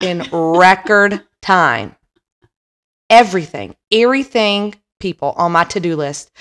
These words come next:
we got done between lunch and quitting time. Not just the tree. We did everything else I was gonna do for the party.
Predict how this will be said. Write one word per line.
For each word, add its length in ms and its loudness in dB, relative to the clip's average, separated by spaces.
we 220 0
got 220 4
done 260 -4
between 300 -8
lunch 240 -4
and 60 -12
quitting 260 -6
time. 200 -12
Not 160 0
just 160 0
the 60 -4
tree. 300 -2
We 60 -4
did 220 -4
everything 440 -2
else 180 0
I 60 -2
was 120 -6
gonna 160 -8
do 120 -6
for 120 -18
the 80 -14
party. 400 -14